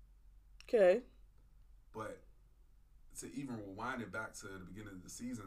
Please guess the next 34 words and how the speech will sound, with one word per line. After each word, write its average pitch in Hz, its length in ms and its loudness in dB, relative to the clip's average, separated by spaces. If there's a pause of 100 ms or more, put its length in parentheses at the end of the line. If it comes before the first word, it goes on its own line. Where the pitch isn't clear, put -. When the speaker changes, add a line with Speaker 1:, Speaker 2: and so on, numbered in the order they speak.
Speaker 2:
a 92 40 -12
lot 131 220 -2
of, 101 300 -4 (1300)
a - 60 -12
lot 117 220 -2
of 113 120 -4
these 104 320 -8
moves, 98 380 -6
a 90 40 -12
lot 104 160 -4
of 101 100 -8
these 95 120 -12
roster 101 340 -8
moves 85 300 -12
were 87 140 -14
questionable. - 480 -10 (960)
People 113 220 -2
Speaker 1:
Mm. 107 60 -6
Speaker 2:
felt 101 260 -6
like 90 320 -8
the, 87 200 -12
the 101 100 -10
Lakers 104 380 -6
had 101 220 -4
LeBron, 107 600 -4 (180)
but 95 100 -12
they 107 100 -4
didn't 107 160 -8
have 101 200 -6
enough 95 220 -8
talent 98 400 -6 (100)
around 98 300 -4
him. - 360 -2
Speaker 1:
Mm-hmm. 160 160 -6